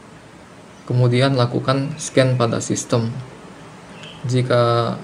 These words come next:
eh, hal tersebut tidak menghasilkan apa-apa, maka lanjut ke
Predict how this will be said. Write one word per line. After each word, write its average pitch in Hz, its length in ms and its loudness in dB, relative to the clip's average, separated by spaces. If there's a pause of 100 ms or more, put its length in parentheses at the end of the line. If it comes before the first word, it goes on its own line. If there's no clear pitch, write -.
(720)
eh, - 200 -6 (920)
hal 120 160 8
tersebut 117 640 0 (800)
tidak 123 240 4
menghasilkan 113 680 0
apa-apa, 113 600 -4 (880)
maka 127 320 -2
lanjut 123 480 2
ke 139 240 2